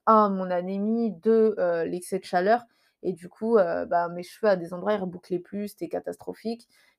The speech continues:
Et, euh, j'ai dû finir par les couper. Donc voilà, donc c'est pas dramatique, dis-toi que c'est pas dramatique, mais plus vite tu arrêtes, en fait, tes mauvaises habitudes, et, euh, mieux, euh,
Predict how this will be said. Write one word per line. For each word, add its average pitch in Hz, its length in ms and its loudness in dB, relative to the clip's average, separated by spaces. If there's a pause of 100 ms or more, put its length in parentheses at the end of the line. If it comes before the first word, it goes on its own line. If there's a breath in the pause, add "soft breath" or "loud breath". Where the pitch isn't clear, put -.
Et, 185 140 0
euh, 165 120 0
j'ai 180 120 -10
dû 180 140 -8
finir 196 320 -4
par 180 200 -4
les 170 120 -4
couper. - 340 -4 (1080)
Donc 202 140 2
voilà, 202 180 10
donc 180 160 -4
c'est 214 100 0
pas 226 140 10
dramatique, 208 500 2
dis-toi 202 220 -2
que 233 60 -8
c'est - 40 -20
pas 208 100 2
dramatique, 196 520 -6 (320 loud breath)
mais 233 120 4
plus 240 260 -4
vite 269 300 -2
tu - 240 -12
arrêtes, 220 460 6 (100)
en 196 100 -4
fait, 208 380 0
tes 180 120 -6
mauvaises 185 340 2
habitudes, 185 500 -6 (320 soft breath)
et, 226 300 -2
euh, 170 100 -6
mieux, 214 640 2
euh, 175 480 0